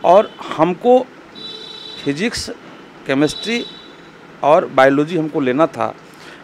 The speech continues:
बायोलॉजी में जगह नहीं रहने के कारण मुझे मैथमेटिक्स लेना पड़ा और वहीं से मेरी ज़िंदगी बदलती चली गई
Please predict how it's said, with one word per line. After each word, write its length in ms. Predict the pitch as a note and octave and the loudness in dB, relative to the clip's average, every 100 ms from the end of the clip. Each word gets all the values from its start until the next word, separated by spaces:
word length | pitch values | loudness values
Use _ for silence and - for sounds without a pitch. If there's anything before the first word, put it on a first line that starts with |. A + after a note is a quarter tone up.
| - | -4
बायोलॉजी 460 | B2+ D3 F#3+ G#3 | 2 4 4 2
में 160 | G#3+ D#3+ | 0 4
जगह 300 | D3+ F3+ A3 | 6 8 6
नहीं 180 | F#3+ F3 | 6 6
रहने 280 | D3+ D3+ | 4 4
के 60 | C#3 | 2
कारण 180 | C#3 C#3+ | 2 2
मुझे 220 | C#3+ D3+ | 0 0
मैथमेटिक्स 760 | C#3 C3 C3+ - B2 A#2+ D#3 C3+ | 0 0 0 -2 -6 -6 -10 -6
लेना 220 | B2 A2 | -4 -4
पड़ा 280 | G#2 G#2+ - - - - - - | -4 -6 -6 -14 -20 -20 -2 4
और 140 | D3 | 6
वहीं 280 | E3 D#3+ A#3+ | 6 4 2
से 160 | - | 0
मेरी 220 | F#3 D#3+ D3+ | 0 0 0
ज़िंदगी 460 | D3 C#3 B2+ D#3 - - - | -2 -2 -4 -6 -10 -20 -20
बदलती 480 | A2+ B2 B2 C3 D#3+ | -2 0 2 0 -4
चली 260 | C3 A#2 G#2+ | -4 -2 -2
गई 220 | G2+ A2 | -6 -8